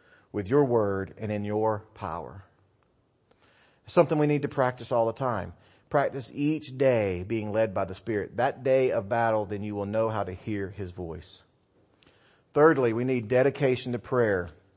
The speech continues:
Verse sixteen. "With all prayer and petition, pray at all times."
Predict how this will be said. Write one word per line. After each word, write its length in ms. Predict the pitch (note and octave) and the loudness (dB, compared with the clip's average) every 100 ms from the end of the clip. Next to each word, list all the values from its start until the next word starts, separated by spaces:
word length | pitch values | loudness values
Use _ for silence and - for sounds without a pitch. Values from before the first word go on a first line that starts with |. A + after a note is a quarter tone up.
| _ _ _ _ _ - A#2 - | _ _ _ _ _ -16 -16 -14
Verse 260 | - C#3 C3+ | 0 4 4
sixteen. 560 | D3 C3 - D3 A2 - - - - - | 2 0 0 -2 -2 -6 -14 -20 -14 2
"With 220 | D#3 D#3 | 6 10
all 380 | D#3 E3+ F#3 F#3 | 12 12 12 12
prayer 500 | - F#3+ F#3+ E3 C3 | 10 10 12 12 10
and 180 | C3+ | 4
petition, 680 | D3 C#3 - A3+ - C#3 G#2+ | 2 0 8 8 8 2 0
pray 500 | G#2+ F3+ A3 A3 C3 | 0 6 10 12 12
at 120 | A#2 A#2 | 8 6
all 580 | - F#3 A3 A#3 A3+ | 10 12 12 12 12
times." 800 | A3 A3 A#3+ A3 A#2+ C#2 G1+ - | 12 8 10 10 6 0 -8 -18